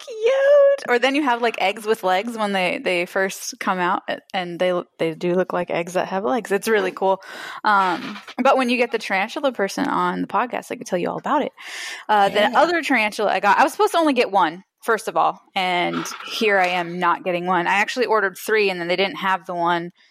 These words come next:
Speaker 1: uh, the third one. I wanted the, um,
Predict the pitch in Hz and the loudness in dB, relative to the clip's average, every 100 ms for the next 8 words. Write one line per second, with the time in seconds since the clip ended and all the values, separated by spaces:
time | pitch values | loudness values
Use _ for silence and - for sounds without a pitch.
0 | _ - 165 175 170 - 196 180 170 180 | _ -6 -2 -2 -4 -2 0 0 0 0
1 | 185 185 185 175 160 160 - 170 - - | 2 0 2 2 2 0 0 0 0 -4
2 | 208 | -10